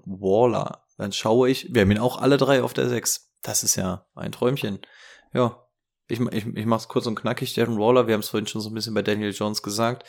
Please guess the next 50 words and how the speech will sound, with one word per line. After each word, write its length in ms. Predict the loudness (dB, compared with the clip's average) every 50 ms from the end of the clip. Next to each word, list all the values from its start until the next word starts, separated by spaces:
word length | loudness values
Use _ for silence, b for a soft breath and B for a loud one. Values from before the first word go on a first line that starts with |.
| B B B B B B -4
Der 80 | -2
einzige 320 | 0 0 0 0 -2 -4 -2
Grund, 240 | 2 0 2 2
warum 260 | 2 0 2 2 0 0
er 180 | 0 -2 -2
angeblich 520 | -2 -4 -4 0 -2 -2 -2 -2 -6 -6 -6
getradet 500 | -6 -8 -4 0 0 2 2 0 -4 -4
wurde, 260 | -2 -2 -2 0 0
war, 160 | 0 0 2
dass 260 | 2 0 -2 -2 -4
die, 540 | -4 -4 -2 -2 0 -2 -2 -4 -6 -10 -10
äh, 220 | -6 -4 -2 -2 0
Raiders 360 | 0 0 0 2 0 0 -2
keinen 180 | -2 -2 -2 2
Bock 200 | 2 0 0 0
hatten, 220 | -2 -2 -2 -2
dass 140 | -2 -2 0
er 440 | 0 0 0 0 0 -2 -6 -8 -14 _ _ _ _
sp-, 280 | -10 -10 -10 _ -12 -4
weil, 260 | -2 -2 -2 0 0
weil 160 | 0 0 0
er 340 | 0 -2 -2 -2 -2 -6 -6 -6
ihnen 180 | -6 -4 -4 -4
zu 200 | -4 -6 -4 -6
viele 200 | -4 -4 -2 -4
Spiele 320 | -4 -4 -4 -2 -2 -2
verpasst 460 | -2 -2 -4 -4 -2 -4 -2 -2 -2
hat. 160 | -4 -6 -6 B B B B B B B
Individuelle 640 | _ -4 -2 0 0 0 0 0 0 0 2 0 -2
Klassen, 360 | -2 -2 -2 0 0 0 0
so 120 | -2 -2 -4
brauchen 280 | 0 0 0 0 0
wir 120 | -2 -2 -2
bei 220 | 0 0 0 0
Waller 300 | 2 4 4 4 4 2
nicht 180 | 0 -2 -4 -6
drüber 220 | -4 -4 -2 -4
sprechen. 420 | -4 0 2 2 2 2 0 -4
Man 160 | -4 -2 -2 -2
hört 140 | -2 0
aus 140 | 0 -2 -2
dem 100 | -2 -4
Training 320 | -4 -2 0 0 0 -2 -2
Camp, 180 | -2 -2 0
dass 140 | 0 0 -2
er 80 | 0 0
richtig 320 | -2 -2 -4 -12 -2 _
Bock 160 | 0 0 2
drauf 260 | 2 2 2 2 4
hat. 200 | 2 0 0 0